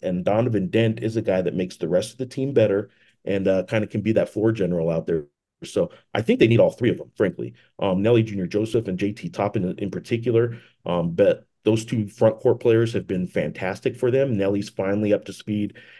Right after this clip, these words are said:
and, uh, J T Toppin's been the best freshman in this league. So they got a good front court,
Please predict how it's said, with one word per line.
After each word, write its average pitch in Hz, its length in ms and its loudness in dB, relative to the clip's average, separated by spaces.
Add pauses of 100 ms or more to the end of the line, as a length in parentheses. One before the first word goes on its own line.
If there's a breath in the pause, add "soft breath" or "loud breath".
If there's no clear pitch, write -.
(120)
and, 92 240 0
uh, 90 100 4
J 98 160 0
T 98 140 -8
Toppin's 92 380 -4
been 98 120 -2
the 90 60 0
best - 260 0
freshman 101 380 0
in 101 80 -2
this 101 180 -4
league. 107 300 -2 (540 soft breath)
So - 140 -2
they 160 120 8
got 175 220 8
a 139 40 4
good 143 200 2
front 107 320 4
court, 82 280 0